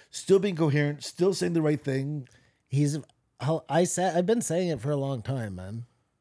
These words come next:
Speaker 2: His special is, like, the best special that's come out in a long time.
Speaker 1: Yep. They talk about Will Smith, cars,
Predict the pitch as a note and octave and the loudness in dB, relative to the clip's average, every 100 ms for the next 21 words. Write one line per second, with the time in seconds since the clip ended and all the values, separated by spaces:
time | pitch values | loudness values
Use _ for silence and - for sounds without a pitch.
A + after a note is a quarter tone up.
0 | _ C3 C3+ - D3+ C3+ C3+ A2 G#2+ F#2 | _ -2 -2 -2 -2 -2 -4 -4 -6 -6
1 | A2+ F#2 A#2+ G2 B2 G#2+ - A2+ G2 G#2 | -8 -8 -10 -6 -6 -6 -8 -8 -10 -10
2 | G2 F#2 G#2 - B2 G#2 G2+ G2+ F#2+ F#2 | -12 -14 -12 -10 -10 -10 -12 -12 -10 -10
3 | G#2+ G2 D#2 G#2 F#2 G2+ - _ G#2 G#2 | -10 -12 -14 -14 -14 -18 -20 _ -4 -4
4 | - G#2+ A#2 G#2+ G#2+ G#2 G#2 G#2 D3 F3+ | -4 -4 0 0 -2 -2 -2 -2 0 0
5 | D#3+ - D#3+ E3 E3 E3 C3+ | 0 -2 4 6 6 2 -2